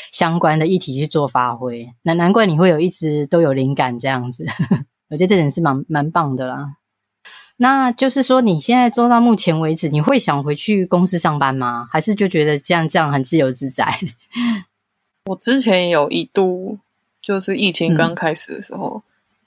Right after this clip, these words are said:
Speaker 1: 嗯。嗯。
Speaker 2: 有一度有想过是不是该回去上班，我还跑去面试。
Speaker 1: <laughs> 是。
Speaker 2: 可是去面试一，一轮之后觉得还是不要好了。
Speaker 1: 哦，对，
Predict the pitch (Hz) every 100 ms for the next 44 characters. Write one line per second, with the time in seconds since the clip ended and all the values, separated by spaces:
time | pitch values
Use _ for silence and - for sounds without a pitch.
0 | - 190 165 160 170 170 175 196 165 165
1 | 160 196 - 160 165 190 175 170 165 160
2 | 175 - - 202 262 208 - - 175 170
3 | 151 180 170 165 226 - - - - _
4 | _ - 143 175 160 151 170 151 196 208
5 | 214 208 185 180 - 185 180 170 - -
6 | 214 185 156 151 185 175 180 - - -
7 | - 208 _ _ _ - 170 185 - 143
8 | 233 254 247 - 247 208 - - 196 -
9 | 214 _ _ - 160 147 143 147 160 143
10 | 139